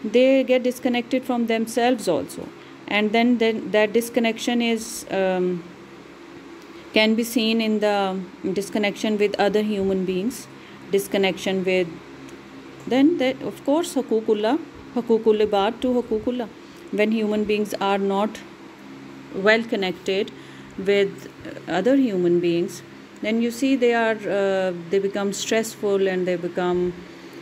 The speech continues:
dissatisfied and unhappy in their lives. Because when one is connected with oneself, with others, with nature, with God, one lives a happy, peaceful, satisfied life, no matter how many difficulties one faces. Life is ano-, is,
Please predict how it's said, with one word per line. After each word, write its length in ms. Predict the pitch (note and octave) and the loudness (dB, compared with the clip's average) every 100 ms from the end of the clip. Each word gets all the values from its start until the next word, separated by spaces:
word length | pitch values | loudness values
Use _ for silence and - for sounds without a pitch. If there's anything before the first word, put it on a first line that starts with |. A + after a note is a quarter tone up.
| - - - | -18 -20 -2
dissatisfied 1000 | A3 C#4 C#4 A3 A3 G#3 - G3 F#3+ F#3+ | 4 4 4 0 0 -2 0 2 4 2
and 200 | G#3 G#3+ - | -2 -2 2
unhappy 560 | C4 D#4 C4+ G#3 G3 F3+ | 6 6 6 2 0 2
in 140 | E3 | 2
their 160 | D#3 D3 | 0 -2
lives. 500 | - - - - - - - - - - - F3 | -6 -10 -14 -18 -20 -20 -20 -20 -20 -20 -8 -4
Because 320 | E3+ G3+ G3+ | 0 2 2
when 200 | G#3+ G#3 | 0 2
one 220 | G3+ G#3 | 2 0
is 100 | G#3 | -2
connected 460 | A3+ G#3 G3+ A3+ A3 | -2 -2 0 -2 0
with 180 | G#3+ | -2
oneself, 560 | F#3+ F#3+ F#3+ G3+ G3 C#4 - - - - F#3 | -2 -4 -2 0 0 -2 -6 -16 -18 -14 0
with 180 | F#3+ F#3+ | 2 4
others, 460 | F#3 E3+ F#3 A#3+ A#3 | 4 2 2 0 -2
with 220 | G#3 F3+ | -2 0
nature, 480 | F3+ E3+ E3+ F3+ A3 G#3+ | 2 2 0 -2 0 2
with 240 | A3 E3+ | 2 2
God, 340 | F3+ E3 F#3 G#3+ - - | 0 2 -2 -4 -14 -6
one 260 | G#3+ A#3+ C4+ | 2 4 6
lives 200 | C#4 C#4+ | 4 2
a 80 | C4+ | 0
happy, 420 | B3+ B3+ C#4+ C#4 | 0 0 2 2
peaceful, 520 | C#4 B3+ - C4+ C4 | 2 -2 -2 -2 0
satisfied 640 | B3+ A3+ B3+ - B3+ B3+ | 0 -2 -4 -2 0 0
life, 380 | B3 C#4 C#4 C#4+ | 2 2 2 0
no 180 | A3+ B3+ | 2 4
matter 420 | C4 B3 B3+ B3+ | 4 2 2 2
how 100 | B3 | 2
many 260 | A#3 B3 B3 | 0 2 0
difficulties 640 | A3 A#3 C#4+ D#4 C#4 A3+ | 0 -2 0 2 2 0
one 200 | F3+ E3+ | 0 0
faces. 480 | D#3+ D3 - - - | 0 -4 -6 -10 -2
Life 260 | E3 F3+ A3 | 0 2 0
is 100 | A#3+ | 0
ano-, 260 | A#3+ G#3+ - | 0 0 -2
is, 180 | F3+ | -4